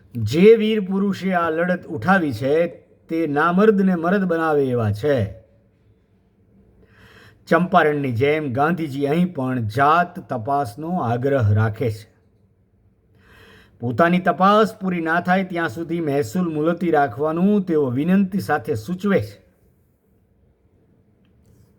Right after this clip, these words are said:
કમિશનરે તેમની વિનંતી માન્ય રાખી નહીં. નડિયાદ પહોંચી ગાંધીજીએ જુદી જુદી ટુકડીઓમાં તપાસ શરૂ કરાવી.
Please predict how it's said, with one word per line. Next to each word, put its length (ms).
કમિશનરે 580
તેમની 360
વિનંતી 460
માન્ય 380
રાખી 300
નહીં. 220
નડિયાદ 500
પહોંચી 380
ગાંધીજીએ 680
જુદી 320
જુદી 320
ટુકડીઓમાં 960
તપાસ 500
શરૂ 400
કરાવી. 520